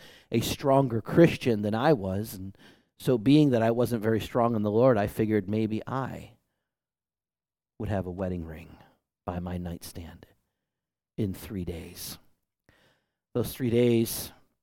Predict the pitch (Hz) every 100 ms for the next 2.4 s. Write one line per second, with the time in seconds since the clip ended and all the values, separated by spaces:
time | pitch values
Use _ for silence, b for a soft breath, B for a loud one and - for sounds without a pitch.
0 | _ _ _ _ _ _ - 127 104 -
1 | 127 127 117 - 104 - - 120 110 120
2 | 104 98 - -